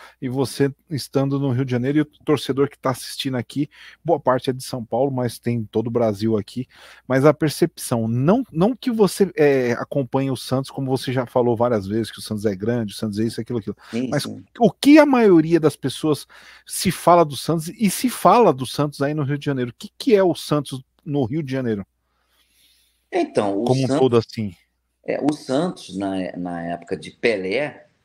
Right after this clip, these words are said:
Speaker 2: né, era muito falado aqui, até hoje falam, quando o, o, o, o Pe-, o Santos jogava de Pelé, vinha pra cá pro Maracanã.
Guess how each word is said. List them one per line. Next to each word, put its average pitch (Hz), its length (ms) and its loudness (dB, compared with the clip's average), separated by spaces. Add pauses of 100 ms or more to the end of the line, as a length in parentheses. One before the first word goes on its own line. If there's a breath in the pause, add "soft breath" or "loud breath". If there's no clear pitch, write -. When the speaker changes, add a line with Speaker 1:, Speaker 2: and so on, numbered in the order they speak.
(140)
Speaker 2:
né, 98 340 -6 (100)
era 90 160 -4
muito 123 1400 -2
falado 117 560 0
aqui, 113 260 -4
até - 260 0
hoje 139 340 0
falam, 107 480 -6 (320 soft breath)
quando 101 280 -4
o, 98 500 -6 (280)
o, 98 100 -10 (260)
o, 98 320 -10
o 95 40 -12
Pe-, - 240 -4
o 104 60 -8
Santos 117 300 -6
jogava 107 420 0
de 101 100 -10
Pelé, 104 480 0
vinha 123 200 -6
pra - 120 -10
cá - 140 -8
pro 220 100 -14
Maracanã. 214 680 -2